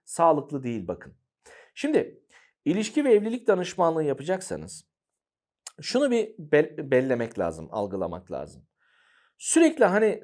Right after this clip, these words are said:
toplum içinde bir tabir var ya, mıç mıç ilişki, sürekli bitişik böyle. Her dakika biz birlikteyiz, işte hiçbir dakika ayrı duramıyoruz. Bu sağlıklı değil.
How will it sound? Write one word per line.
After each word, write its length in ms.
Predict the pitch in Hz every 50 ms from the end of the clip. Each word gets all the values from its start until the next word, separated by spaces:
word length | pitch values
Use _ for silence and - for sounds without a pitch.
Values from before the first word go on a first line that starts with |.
| - -
toplum 300 | 196 190 185 226 226 214
içinde 300 | 196 196 196 202 196 190
bir 100 | 190 185
tabir 280 | 196 190 185 190 190
var 180 | 190 208 208 185
ya, 100 | 165 139
mıç 260 | 135 156 196 190 -
mıç 220 | 208 240 233 -
ilişki, 500 | 185 156 127 - - - - - - - -
sürekli 420 | - - 226 - 156 160 - 175 156
bitişik 440 | 165 - 160 - - - - -
böyle. 180 | - 120 - 139
Her 200 | 180 240 247 220
dakika 260 | 220 202 - - 226
biz 180 | 214 214 208 202
birlikteyiz, 560 | 220 196 196 196 190 - 214 202 196 196 190
işte 260 | 175 - - 214 202
hiçbir 260 | 202 202 - - 214
dakika 360 | 196 185 185 - - - 208 180
ayrı 220 | 170 175 185 175
duramıyoruz. 540 | 175 165 165 160 156 135 123 113 - - 180
Bu 80 | 220
sağlıklı 480 | 214 - 220 185 156 151 - - 135 -
değil. 280 | 95 85 76 - _